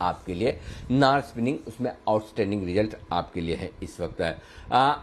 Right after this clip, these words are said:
आइए बढ़ते हैं आगे और अब उन रिजल्ट्स पर करते हैं फोकस जहां पर नतीजे तो अच्छे आए लेकिन वैल्यूएशन थोड़े महंगे नजर आ रहे हैं। बताएं वरिंदर,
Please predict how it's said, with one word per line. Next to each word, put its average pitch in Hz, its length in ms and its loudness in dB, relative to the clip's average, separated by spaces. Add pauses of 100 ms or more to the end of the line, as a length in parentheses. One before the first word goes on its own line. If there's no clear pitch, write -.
आइए 190 180 4
बढ़ते 185 280 -2
हैं 196 80 2
आगे 202 240 2
और 160 560 2
अब 170 260 2
उन 226 160 2
रिजल्ट्स 190 260 0
पर 196 100 0
करते 165 260 0
हैं 165 80 4
फोकस 160 380 -2
जहां 147 140 4
पर 165 120 0
नतीजे 156 380 2
तो 170 120 2
अच्छे 156 220 0
आए 147 140 2
लेकिन 139 240 0
वैल्यूएशन 127 420 0 (120)
थोड़े 131 160 4
महंगे 117 520 2
नजर 107 320 0
आ 87 160 0
रहे 95 120 0
हैं। - 420 -6
बताएं 156 240 4
वरिंदर, 151 340 2